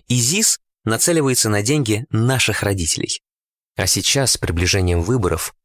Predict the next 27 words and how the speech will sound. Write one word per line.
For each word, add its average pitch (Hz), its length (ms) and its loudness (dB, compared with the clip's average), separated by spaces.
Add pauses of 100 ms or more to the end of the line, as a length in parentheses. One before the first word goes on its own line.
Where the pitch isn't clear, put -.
(100)
зис 98 640 0 (160)
стал 98 340 -2
раздавать 98 600 0
направо 110 500 0 (100)
и 104 80 2
налево 98 420 2
бешеные 92 640 0
суммы. 80 460 -2 (400)
Для 104 260 0
этого 107 280 0
они 117 200 0
учредили 117 460 0
целую 127 360 2
сеть - 260 0
филиалов. 95 640 -2 (360)
И 143 80 2
опять-таки 107 540 -2
один 123 320 0
придирчивый 113 760 0
репортёр, 101 600 0 (300)
чьё 110 180 2
имя 104 400 0
было 92 260 0
старательно 90 580 0
вычеркнуто 92 640 -2
из 87 100 0
документов, 87 680 -2